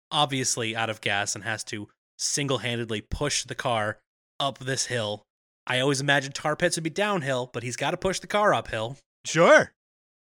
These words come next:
Speaker 1: And then he gets attacked by an explosives-obsessed mercenary, played by Tommy Flanagan.
Speaker 2: Tommy fucking Flanagan.
Speaker 1: Always Tommy fucking Flanagan. I've
Speaker 2: So
Speaker 1: never
Speaker 2: good in
Speaker 1: seen
Speaker 2: everything
Speaker 1: him in
Speaker 2: he does.
Speaker 1: something that I was like, "Ah,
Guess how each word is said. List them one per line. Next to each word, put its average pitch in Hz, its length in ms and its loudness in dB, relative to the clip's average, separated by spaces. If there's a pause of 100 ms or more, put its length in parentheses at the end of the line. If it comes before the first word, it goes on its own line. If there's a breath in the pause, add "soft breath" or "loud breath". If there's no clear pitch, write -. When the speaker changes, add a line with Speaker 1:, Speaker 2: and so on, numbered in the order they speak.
Speaker 1:
And 190 140 -4
then 262 80 4
he 262 80 2
gets 208 160 0
attacked 127 420 2
by 110 360 0 (440)
an 151 100 -6
explosives-obsessed 139 1120 0
mercenary, 101 680 -6 (140)
played 110 160 -6
by 104 100 -2
Tommy 120 300 -4
Flanagan. 101 520 -8 (280)
Speaker 2:
Tommy 208 560 6 (360)
fucking 139 360 6
Flanagan. 110 440 -4
Speaker 1:
Always 151 560 10
Tommy 123 340 -4
fucking - 300 -10
Flanagan. 95 480 -10
I've 110 140 -2
Speaker 2:
So 127 180 0
Speaker 1:
never 175 300 10
Speaker 2:
good 165 120 6
in 147 60 4
Speaker 1:
seen 139 60 8
Speaker 2:
everything 143 220 4
Speaker 1:
him 123 60 -2
in 120 60 -2
Speaker 2:
he 127 40 -2
does. 120 80 -2
Speaker 1:
something 110 320 -2
that 104 140 -2
I 104 40 -6
was 107 120 -6
like, 101 180 -8 (120)
"Ah, 247 240 2